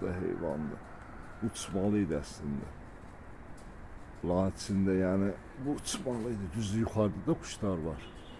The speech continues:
Ancaq bu uçmalı idi, ola bilsin heyvandır da. Yəqin qızğın verib, hazırlıqsız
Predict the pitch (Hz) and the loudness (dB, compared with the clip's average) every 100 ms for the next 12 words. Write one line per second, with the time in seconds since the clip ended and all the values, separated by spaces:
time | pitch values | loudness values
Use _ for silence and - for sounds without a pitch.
0 | - - - - - - - - - - | -14 -14 -14 -14 -14 -14 -14 -14 -14 -14
1 | - - - - - - - - 120 107 | -14 -14 -12 -12 -12 -12 -8 0 0 0
2 | 127 - 127 - - 101 101 101 107 95 | -4 -2 -2 -2 0 4 6 6 6 6
3 | 98 104 92 - 101 101 - - - - | 6 6 4 2 2 2 -2 -14 -12 -14
4 | - - - 127 117 117 131 117 - 85 | -12 -8 0 2 4 2 2 2 2 2
5 | - - - - - 180 - - - - | 4 4 8 8 12 12 12 12 12 12
6 | - - - - - - - - 98 92 | 10 12 12 12 12 12 12 12 12 10
7 | 95 82 - - | 8 6 6 8